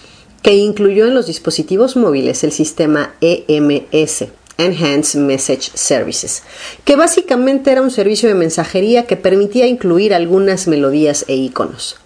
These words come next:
En este servicio se basó lo que después serían los servicios S M S.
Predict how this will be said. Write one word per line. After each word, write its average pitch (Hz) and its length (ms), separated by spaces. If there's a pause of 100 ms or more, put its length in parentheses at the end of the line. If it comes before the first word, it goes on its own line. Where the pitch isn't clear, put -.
(760)
En 196 120
este 180 220
servicio 254 400
se 277 120
basó 240 320
lo 277 120
que 277 80
después 185 320
serían 226 400
los 240 140
servicios 151 480
S 135 280
M 143 280
S. 254 260